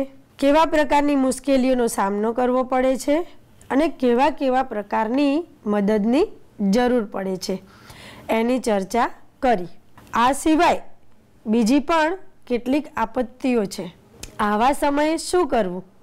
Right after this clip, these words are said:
બચાવ માટે કેવા પ્રકારની વ્યવસ્થા કરવી અને સલામતી માટે આપણે શું કરવું, એની પણ આપણે અહીંયા આગળ ચર્ચા કરીએ. જુઓ, આ દુષ્કાળનું ચિત્ર છે.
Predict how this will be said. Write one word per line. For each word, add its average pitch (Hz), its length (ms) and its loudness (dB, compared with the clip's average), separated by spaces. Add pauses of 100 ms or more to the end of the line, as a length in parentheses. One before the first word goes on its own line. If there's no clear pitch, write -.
(340)
બચાવ 262 440 2
માટે 269 360 0 (340)
કેવા 233 280 0
પ્રકારની 254 520 -4
વ્યવસ્થા 214 560 -2
કરવી 269 400 0 (360)
અને 254 180 0
સલામતી 302 800 0
માટે 320 340 0 (600)
આપણે 202 440 0
શું 311 240 0
કરવું, 247 420 -2 (540)
એની 220 280 0
પણ 262 220 -2
આપણે 226 280 -2
અહીંયા 220 340 0
આગળ 220 280 -2 (400)
ચર્ચા 233 460 -2
કરીએ. 170 300 -12 (560)
જુઓ, 233 240 2 (640)
આ 277 260 4 (540)
દુષ્કાળનું 254 840 0
ચિત્ર 190 360 -10
છે. 180 180 -10